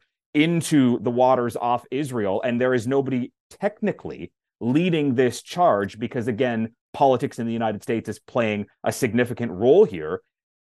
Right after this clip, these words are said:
which again raises that question, how is that going to impact whatever the U S is trying to do to assist Israel?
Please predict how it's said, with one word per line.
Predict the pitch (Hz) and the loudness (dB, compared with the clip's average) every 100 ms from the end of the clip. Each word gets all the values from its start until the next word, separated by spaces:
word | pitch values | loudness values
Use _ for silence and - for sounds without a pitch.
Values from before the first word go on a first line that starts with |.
| _ 147 | _ -2
which | 139 131 | 2 2
again | 113 135 117 | 2 0 2
raises | 123 127 120 | 0 0 -2
that | 127 107 | -4 -2
question, | - 160 - 104 104 _ _ _ | 0 -2 -2 -8 -8 _ _ _
how | 151 147 135 | 2 4 4
is | |
that | 139 123 | 2 0
going | 131 117 | -2 -2
to | - 120 | -4 -4
impact | 143 104 101 104 | -8 -6 -6 -2
whatever | 113 113 104 104 | 0 0 0 -6
the | 98 | -4
U | 110 | -4
S | 101 | -4
is | 110 | -8
trying | - 117 104 | -8 -6 -4
to | 95 | -4
do | 110 120 | -2 -2
to | 90 | -4
assist | - 110 - | -4 -6 -2
Israel? | 127 98 78 | -4 -4 -12